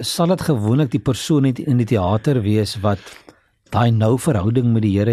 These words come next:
het, wat, wat sal volunteer om te sê, "Luister, ek sal gaan praat," omdat hy daai geleentheid wil gebruik?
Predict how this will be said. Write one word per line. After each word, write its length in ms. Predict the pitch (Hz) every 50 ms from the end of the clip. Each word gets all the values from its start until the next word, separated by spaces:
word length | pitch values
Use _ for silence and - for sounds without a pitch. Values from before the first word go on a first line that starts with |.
| 110
het, 120 | 113 120 113
wat, 180 | - 101 95 -
wat 160 | - 101 -
sal 180 | - 117 107 95
volunteer 800 | 92 95 98 110 123 120 110 - 127 117 120 110 101 98 - _ - - - _ _
om 140 | - 120 104
te 80 | - 117
sê, 160 | 95 - 131
"Luister, 280 | 113 110 104 - 127 -
ek 140 | 123 113 -
sal 160 | - 135 117
gaan 220 | - - 120 120
praat," 380 | 110 - 131 147 185 190 - - _ _ - - - - - _ _ _
omdat 220 | - 120 123 123 104
hy 80 | 110 107
daai 120 | 110 101
geleentheid 580 | - - 120 101 101 107 117 117 - 131 120 92
wil 180 | 85 104 104 98
gebruik? 560 | - - 104 82 - 95 131 190 - -